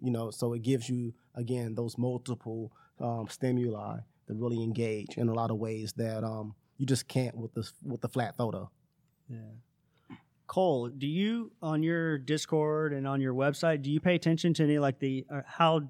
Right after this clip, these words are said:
Speaker 2: how in-depth are you with, like, the analytics as far as when people are using your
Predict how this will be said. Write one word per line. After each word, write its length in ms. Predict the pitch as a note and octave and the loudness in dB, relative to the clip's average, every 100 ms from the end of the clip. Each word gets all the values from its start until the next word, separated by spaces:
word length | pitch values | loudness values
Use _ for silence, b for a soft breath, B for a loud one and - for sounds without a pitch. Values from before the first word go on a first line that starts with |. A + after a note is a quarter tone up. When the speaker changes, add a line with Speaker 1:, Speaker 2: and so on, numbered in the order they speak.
| - | -8
Speaker 2:
how 400 | - F3 F3 D#3+ - | -2 6 6 6 6
in-depth 400 | E3+ D#3 D#3 D#3 | 8 8 6 6
are 120 | C#3 | 4
you 140 | C3+ C3+ | 4 2
with, 140 | C3 | 2
like, 140 | C3+ | 0
the 80 | B2+ | -2
analytics 640 | - C#3+ B2 C3 A#2+ G#2 - | -2 -2 0 -2 -2 -6 -12
as 100 | B2+ | -10
far 260 | - B2 A#2+ | -4 -2 -2
as 160 | A#2 | -4
when 400 | C3+ C#3+ D3 C#3 | 0 4 4 4
people 360 | C#3 D3+ C#3 C3 | 2 0 0 0
are 480 | B2+ B2 A#2+ B2 - _ - | 0 -2 -2 -6 -10 _ -4
using 500 | C#3+ D3 C#3 C3+ C3+ | 0 2 2 2 0
your 400 | C3 B2 A#2+ | -2 -4 -8